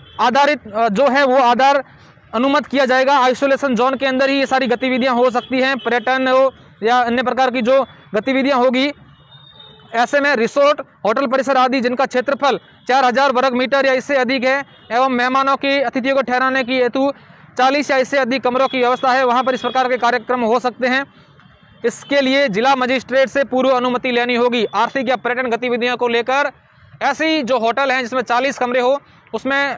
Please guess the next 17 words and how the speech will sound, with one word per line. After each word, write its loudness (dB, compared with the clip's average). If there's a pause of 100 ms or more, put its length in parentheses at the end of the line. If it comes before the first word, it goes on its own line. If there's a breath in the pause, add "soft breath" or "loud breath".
ये -2
हो 2
सकता -4
है, 0
जिस, -4 (380)
लेकिन -2
इस -2
समय -2
भी -2 (300 loud breath)
जिला 0
कलेक्टर -2
से -4
आपको 0 (480 loud breath)
अनुमति 0 (340)
लेनी 0
होगी। 0 (2250)
<clears throat> -2